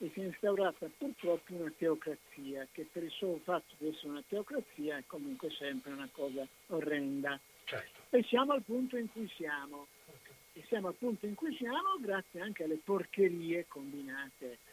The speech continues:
Speaker 1: da Reza Pale-, Pahlavi, amico di Gianni Agnelli, il quale Gianni Agnelli, quando parlava di Reza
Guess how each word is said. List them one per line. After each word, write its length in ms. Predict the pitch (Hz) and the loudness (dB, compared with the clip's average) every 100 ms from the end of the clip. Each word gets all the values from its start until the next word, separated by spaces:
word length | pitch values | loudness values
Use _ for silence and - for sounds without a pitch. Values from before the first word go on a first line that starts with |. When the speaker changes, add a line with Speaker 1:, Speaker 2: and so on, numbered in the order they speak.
| - - - | -20 -20 -20
Speaker 1:
da 200 | - 127 120 | -14 -10 -2
Reza 320 | 160 147 127 - | 0 0 -8 -2
Pale-, 380 | 170 139 113 110 135 156 180 | -2 0 -4 -14 -12 -12 -6
Pahlavi, 540 | 165 147 - 156 208 - - - | -4 -4 -6 -2 -2 -4 -20 0
amico 560 | 311 240 202 - 233 233 - - - - | 4 4 4 4 4 4 -10 -20 -20 -20
di 220 | 190 190 | -6 -6
Gianni 360 | 165 170 170 165 | -2 -2 -2 -6
Agnelli, 640 | 170 165 156 160 160 160 - - - - - 240 | -4 -2 -2 -2 -2 -6 -10 -20 -20 -20 -14 -8
il 100 | 175 | 0
quale 320 | 311 311 233 | 6 8 10
Gianni 300 | 165 202 190 | 8 6 2
Agnelli, 480 | 175 160 151 143 143 | -2 0 0 -2 -4
quando 280 | 185 190 180 - | -4 -4 -4 -4
parlava 400 | 180 190 190 151 | -4 -2 -2 -4
di 140 | 156 | -4
Reza 240 | 180 160 | -4 -4